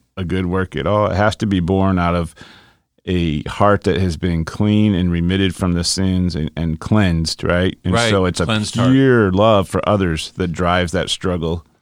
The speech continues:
Speaker 2: When, when Enos continues this story, it's, uh, interesting that exactly what you described, uh, becomes the next statements.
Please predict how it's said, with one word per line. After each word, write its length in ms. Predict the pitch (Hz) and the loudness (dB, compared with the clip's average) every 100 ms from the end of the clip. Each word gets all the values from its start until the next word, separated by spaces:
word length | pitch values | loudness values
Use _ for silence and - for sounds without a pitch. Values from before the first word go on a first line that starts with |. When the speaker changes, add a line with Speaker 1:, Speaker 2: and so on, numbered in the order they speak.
| _ | _
Speaker 2:
When, 320 | 110 104 98 - | 0 0 -4 -12
when 240 | 104 107 | -4 -2
Enos 340 | 110 120 123 - | 0 -2 -2 -6
continues 540 | 120 110 127 120 104 | -6 -6 -2 0 0
this 160 | 92 92 | 0 -2
story, 680 | - 110 117 104 90 92 95 - - - | -2 0 0 0 -2 -4 -6 -20 -20 -4
it's, 540 | 101 92 - - - | -2 -2 -4 -8 -8
uh, 440 | - - - - - | -12 -14 -12 -10 -2
interesting 640 | 117 110 113 - 101 95 | -2 0 -2 0 0 2
that 220 | 92 - - _ _ _ _ | 0 -4 -12 _ _ _ _
exactly 540 | 101 90 107 107 110 | -10 -2 -2 -2 -4
what 140 | 95 95 | -6 -6
you 120 | 104 | -6
described, 800 | 92 92 - 104 110 107 90 - | -4 -6 -4 -2 0 -2 -6 -10
uh, 160 | 98 | -10
becomes 460 | 95 98 - 107 90 | -8 -8 -2 -4 -4
the 100 | 104 | -4
next 240 | 101 98 | -4 -2
statements. 360 | - 120 110 87 | -2 -2 -2 -8